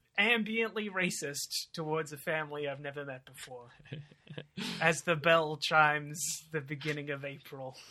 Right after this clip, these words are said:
Speaker 2: And, you know, I actually have to be writing this myself because my girlfriend is, uh, doing something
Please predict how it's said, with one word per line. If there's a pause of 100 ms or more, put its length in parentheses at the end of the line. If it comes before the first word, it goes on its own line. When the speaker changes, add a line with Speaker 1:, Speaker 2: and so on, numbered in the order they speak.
(340)
Speaker 2:
And, (360)
you
know,
I
actually
have
to
be
writing
this
myself (200)
because
my
girlfriend
is, (360)
uh,
doing
something